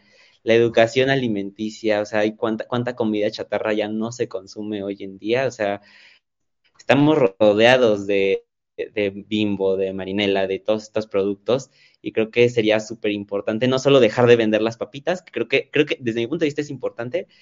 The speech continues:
pero también darle a, a los niños esta educación, este, que se den cuenta que es importante mantenerse saludables. También, obvio, son niños, creo que se, creo que es importante también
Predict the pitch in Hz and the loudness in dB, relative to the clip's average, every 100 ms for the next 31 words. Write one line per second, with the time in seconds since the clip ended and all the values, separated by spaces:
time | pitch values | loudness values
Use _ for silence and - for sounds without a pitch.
0 | _ - 117 113 113 113 147 147 120 120 | _ -2 0 0 -2 -2 -2 0 -2 0
1 | 117 104 - 104 95 98 110 110 110 120 | 0 -2 -6 -10 -10 -8 -6 -4 -4 -8
2 | 110 - 110 107 101 - 101 110 - 104 | -12 -8 -8 -8 -12 -10 -10 -12 -6 -6
3 | - - 110 120 120 113 110 117 123 _ | -6 -8 -6 -6 -6 -4 -4 -6 -10 _
4 | _ _ _ 117 123 165 120 104 110 110 | _ _ _ -6 -4 -2 0 -2 -2 -4
5 | 123 110 92 95 98 - 120 104 95 98 | -4 -4 -6 -8 -10 -10 -10 -8 -4 -4
6 | 101 117 151 - - 104 104 107 - 107 | -2 -2 -4 -10 -6 -2 2 0 0 0
7 | 110 107 127 110 - 107 101 82 78 - | 2 0 -4 -8 -10 -6 -4 -4 -8 -14
8 | _ _ 107 107 - 104 98 104 104 98 | _ _ -10 -6 -4 -2 0 -2 -2 -4
9 | 98 101 98 101 | -2 -2 -4 -10